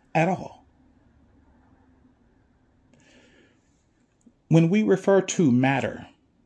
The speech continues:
the physical body, hard objects, a chair, a car, a bottle, or whatever, pencil, pen, whatever, these, so to speak, physical objects, these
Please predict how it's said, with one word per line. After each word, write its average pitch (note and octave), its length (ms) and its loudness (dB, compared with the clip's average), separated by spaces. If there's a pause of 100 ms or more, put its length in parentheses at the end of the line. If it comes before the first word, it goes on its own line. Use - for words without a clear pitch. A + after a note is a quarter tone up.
(640)
the - 580 -6 (160)
physical A2 280 -8
body, A#2 400 -2
hard A#2+ 440 -2
objects, A#2 500 -6
a - 80 -14
chair, - 640 -8
a - 100 -20
car, F#2 420 -2
a - 20 -16
bottle, F#2+ 520 -2
or D#2 200 -12
whatever, G2 460 -2
pencil, A#2+ 420 -6
pen, G#2 400 -4
whatever, G#2+ 480 -6 (840)
these, F3 360 2 (100)
so F#3 240 2
to D3+ 100 0
speak, - 520 -4
physical F3+ 760 2
objects, C3+ 480 -2
these C#3 360 -2